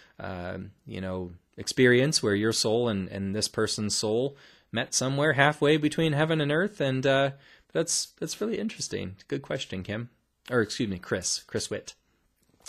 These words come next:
Uh, next, we had Diane Anderson. Uh, "Why is it so hard to be psychic about ourselves?"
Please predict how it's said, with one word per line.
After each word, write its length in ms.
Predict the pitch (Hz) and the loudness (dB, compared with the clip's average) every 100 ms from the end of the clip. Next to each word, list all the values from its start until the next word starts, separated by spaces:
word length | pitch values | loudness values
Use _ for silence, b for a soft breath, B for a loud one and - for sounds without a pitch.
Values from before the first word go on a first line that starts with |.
| - | -6
Uh, 300 | 110 120 117 | 0 2 4
next, 380 | 143 151 - 151 | 2 2 -2 -2
we 100 | 123 | 2
had 240 | 135 127 | 4 4
Diane 400 | 120 117 131 139 | 4 4 4 2
Anderson. 720 | 117 131 165 113 107 113 151 B B B B B | 0 0 0 0 0 0 -4 B B B B B
Uh, 140 | 113 107 | -6 -2
"Why 260 | 107 127 | 4 6
is 160 | 185 151 | 6 6
it 80 | 147 | 4
so 220 | - 151 | 6 6
hard 240 | 147 160 | 6 6
to 60 | 143 | 4
be 140 | 127 | 2
psychic 520 | 107 127 143 147 165 - | 2 2 2 2 -2 -2
about 340 | 110 113 127 | -2 0 0
ourselves?" 840 | 117 120 - 95 101 120 - - | 0 0 0 -2 -4 -6 -6 -6